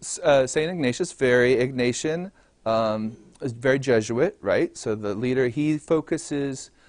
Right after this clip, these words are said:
in prayer, for example, the Jesuits focus on, um, putting yourself into a s-, like, a biblical story, like, very imaginative, right?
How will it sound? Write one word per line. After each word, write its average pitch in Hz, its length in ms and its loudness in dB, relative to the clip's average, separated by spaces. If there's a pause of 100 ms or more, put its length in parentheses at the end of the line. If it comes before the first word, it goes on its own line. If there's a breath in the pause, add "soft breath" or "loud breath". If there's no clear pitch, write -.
(320 soft breath)
in 139 220 0
prayer, 165 560 2
for 175 160 -2
example, 156 400 -2
the 139 80 0
Jesuits 135 420 -2
focus 135 460 -6
on, 110 400 -4 (440 soft breath)
um, 92 360 0 (1000)
putting 185 380 2
yourself 160 480 -2 (240)
into 175 960 -2
a 135 60 -2
s-, - 260 -12
like, 127 180 -2
a 123 60 -6
biblical 143 440 -2
story, 139 600 -4
like, 117 180 -2
very 123 380 2
imaginative, 107 1300 -4
right? 113 360 -2